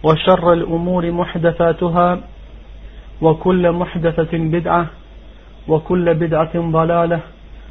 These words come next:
وكل ضلالة في النار. Falëndrim dhe lavdrim Allahun subhanahu wa ta'ala për çdo të mirë që na ka dhënë. Falëndrim Allahun subhanahu wa ta'ala në fillim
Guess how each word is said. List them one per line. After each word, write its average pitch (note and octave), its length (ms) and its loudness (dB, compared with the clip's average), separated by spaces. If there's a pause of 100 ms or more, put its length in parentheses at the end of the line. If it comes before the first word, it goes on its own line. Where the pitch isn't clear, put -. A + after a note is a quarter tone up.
(120)
وكل D#3+ 460 0
ضلالة D#3+ 480 2 (160)
في D#3 60 -2
النار. D#3+ 260 0 (1400)
Falëndrim F3 480 2
dhe F3+ 80 6
lavdrim F3+ 360 2
Allahun F3 360 0
subhanahu E3+ 640 0
wa E3 160 2
ta'ala E3 380 4 (1500)
për E3 160 4
çdo F3+ 160 2
të F3+ 160 -2
mirë E3+ 160 2
që D#3 160 -2
na C#3 80 0
ka C3+ 160 0
dhënë. C3+ 220 0 (1120)
Falëndrim E3+ 480 4
Allahun D#3+ 320 2
subhanahu D#3+ 640 -2
wa D3+ 80 2
ta'ala D#3 460 0 (1000)
në E3 220 4
fillim F#3 400 2